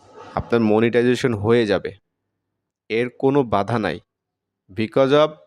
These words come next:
video মানেই হচ্ছে ইনকাম in two thousand twenty-five and upcoming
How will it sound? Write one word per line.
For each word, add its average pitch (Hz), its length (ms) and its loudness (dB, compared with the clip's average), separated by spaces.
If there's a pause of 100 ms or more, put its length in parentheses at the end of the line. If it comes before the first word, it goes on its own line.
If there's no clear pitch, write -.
(340)
video 123 260 2
মানেই 127 300 2
হচ্ছে 127 440 -2 (800)
ইনকাম 95 360 -6 (1400)
in 113 320 0
two 123 160 0
thousand 123 320 0
twenty-five 113 680 -2
and 110 140 0 (120)
upcoming 104 380 -10